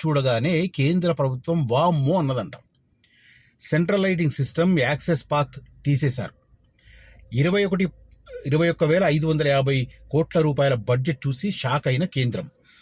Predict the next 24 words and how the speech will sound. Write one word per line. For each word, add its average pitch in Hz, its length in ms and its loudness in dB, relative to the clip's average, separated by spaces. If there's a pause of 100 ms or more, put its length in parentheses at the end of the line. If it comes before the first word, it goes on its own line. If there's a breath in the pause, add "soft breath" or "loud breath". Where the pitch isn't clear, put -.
(360 soft breath)
రింగ్ 180 280 4
రోడ్డు 208 220 4
సగభాగానికి 165 880 0
అంత 131 260 0
బడ్జెటా 143 480 0
అని 123 220 -2 (100)
అవాక్కయ్యారట. 120 540 -2 (960 soft breath)
అంత 151 260 2
వద్దే 127 400 0
వద్దు 139 300 0
అని 123 140 -2
చెప్పి 190 220 -4 (120)
ఆర్డర్స్ 135 360 0
పాస్ 117 300 -2
చేసి 107 180 -6
దాంట్లో 143 400 0
ఏమేమి 151 540 2
తగ్గించగలరనేది 127 1000 -4 (200 soft breath)
ఒకసారి 123 320 -4
స్టడీ 127 400 -2
చేయమని 107 240 -6
చెప్పి 107 160 -10
మళ్ళీ 147 320 -2
రీస్టడీకి, 139 840 -2